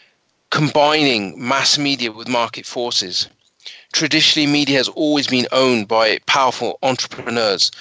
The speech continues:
for whom maximizing the accuracy of events and seeking objectivity was always subordinate to the business of accumulating wealth and power.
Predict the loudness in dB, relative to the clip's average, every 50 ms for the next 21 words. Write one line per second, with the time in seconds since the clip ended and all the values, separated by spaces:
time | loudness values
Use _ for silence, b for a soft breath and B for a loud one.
0 | B B B B -4 -2 0 2 4 4 4 4 4 4 2 0 0 0 0 2
1 | 2 2 2 2 0 0 -2 -4 -6 -8 -10 B B B B B B B -6 -6
2 | -6 -2 -2 -2 -2 -2 -4 -4 -2 0 0 0 0 0 -2 -4 -8 -8 -4 -4
3 | -2 -2 -4 -4 -4 -4 -4 -4 B B B B B B -2 0 0 2 0 0
4 | 0 0 0 0 2 0 0 0 0 0 0 0 0 0 0 0 0 0 -2 -2
5 | -4 -4 -4 -4 -8 -10 -16 _ B B B B B B B -4 -2 0 2 4
6 | 4 4 4 4 4 2 2 0 0 0 -2 0 0 0 -2 -2 -2 -2 -4 -2
7 | -2 -2 -2 -4 B B B B B B B B B B B B B B _ _
8 | 0 2 2 2 2 2 2 2 0 -2 -4 -6 -4 -2 0 2 2 2 2 0
9 | 0 0 -2 -2 0 0 0 0 0 -2 -6 -8 -8 -6 -4 -2 0 0 -2 -4
10 | -8